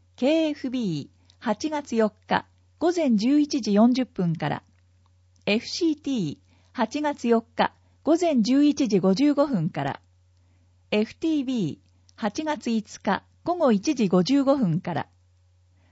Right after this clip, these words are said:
市政ラジオ番組。ラジオ福島。土曜日、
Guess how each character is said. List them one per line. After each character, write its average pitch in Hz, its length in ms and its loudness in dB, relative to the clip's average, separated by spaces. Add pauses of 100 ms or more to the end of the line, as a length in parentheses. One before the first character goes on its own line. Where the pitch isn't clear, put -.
(440)
市 - 180 -8
政 349 340 0
ラ 262 160 2
ジ 262 160 2
オ 262 80 6
番 240 240 6
組。 147 280 -2 (960)
ラ 208 160 2
ジ 294 160 2
オ 302 100 2
福 - 200 -6
島。 - 360 -4 (920)
土 214 140 4
曜 254 260 6
日、 156 200 -4